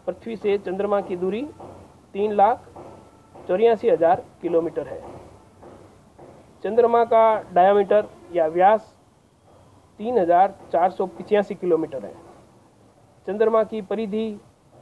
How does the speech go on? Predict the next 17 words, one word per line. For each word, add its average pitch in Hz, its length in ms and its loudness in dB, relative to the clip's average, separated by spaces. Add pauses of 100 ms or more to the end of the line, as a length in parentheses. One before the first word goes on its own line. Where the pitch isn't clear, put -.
(160)
दस 208 280 -2
हजार 190 360 2 (280)
नौ 175 280 2
सौ 190 160 -2
पैंतालीस 196 520 -2 (100)
किलोमीटर 165 460 -2
है। 92 120 -14 (1500)
चंद्रमा 220 340 2
के 220 180 -2
कक्षा 240 360 0
की 240 160 -6
परिधि 214 400 -4 (840)
की 202 100 -6
अगर 180 160 0
अपन 180 240 0
बात 170 220 0
करें 190 260 0